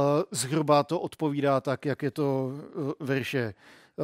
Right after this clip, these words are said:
Eh, ten první mluví o vyvýšení služebníka, eh, ten druhý mluví o jeho utrpení a ten třetí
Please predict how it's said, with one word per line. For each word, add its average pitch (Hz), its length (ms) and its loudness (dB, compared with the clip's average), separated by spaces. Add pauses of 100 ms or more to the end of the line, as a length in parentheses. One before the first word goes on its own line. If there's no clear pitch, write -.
Eh, 131 40 0
ten 147 200 2
první 143 340 0
mluví 147 320 0
o 160 100 0
vyvýšení 143 520 0
služebníka, 143 920 0
eh, 143 920 -2
ten 147 260 0
druhý 139 300 0
mluví 147 340 2
o 156 140 0
jeho 143 200 2
utrpení 151 760 0
a 135 60 -4
ten 139 200 -4
třetí 139 520 -6